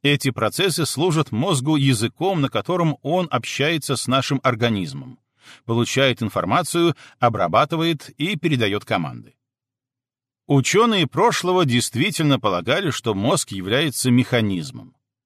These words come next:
Рене Декарт сравнивал его с гидравлическим насосом, Зигмунд Фрейд — с паровой машиной, а Алан Тьюринг —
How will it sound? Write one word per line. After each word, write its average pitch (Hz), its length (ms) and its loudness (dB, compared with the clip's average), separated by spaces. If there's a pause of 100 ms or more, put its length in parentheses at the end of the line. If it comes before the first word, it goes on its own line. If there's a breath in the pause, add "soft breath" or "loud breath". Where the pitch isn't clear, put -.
(360 soft breath)
Рене 123 400 4
Декарт 139 480 0
сравнивал 139 500 2
его 117 400 0
с 104 80 -4
гидравлическим 110 680 -2
насосом, 69 680 -8 (380 loud breath)
Зигмунд 139 520 2
Фрейд — 185 480 2
с - 140 -6
паровой 127 360 4
машиной, 120 600 -4 (300)
а 104 260 2
Алан 104 360 2
Тьюринг — 190 540 -4